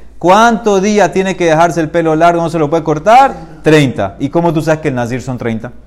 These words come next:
Vejata Menalan, Amarras Matna, Stam Nezirut, Shloshim Yom. Stam Nazir, una persona que reci-, decidió, recibió sobre él ser Nazir, pero no dijo el periodo,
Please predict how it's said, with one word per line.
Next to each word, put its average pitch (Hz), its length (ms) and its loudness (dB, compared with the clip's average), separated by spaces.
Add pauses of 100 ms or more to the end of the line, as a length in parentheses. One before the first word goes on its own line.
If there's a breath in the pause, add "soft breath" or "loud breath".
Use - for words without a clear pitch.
(140)
Vejata 135 400 0
Menalan, 180 800 -4
Amarras 165 340 0
Matna, 135 480 -4 (220 loud breath)
Stam 202 560 -2
Nezirut, 214 580 0 (300)
Shloshim 165 480 -2
Yom. 127 240 -2 (280)
Stam 202 480 -4
Nazir, 160 240 0
una 175 120 -4
persona 170 300 -4
que 151 140 -4
reci-, 143 300 -6
decidió, 135 800 -4
recibió 139 500 -4
sobre 156 240 -2
él 156 100 0
ser 156 300 -4
Nazir, 143 400 -2
pero 123 100 -6
no 139 120 -6
dijo 165 160 0
el 160 80 -2
periodo, 196 680 2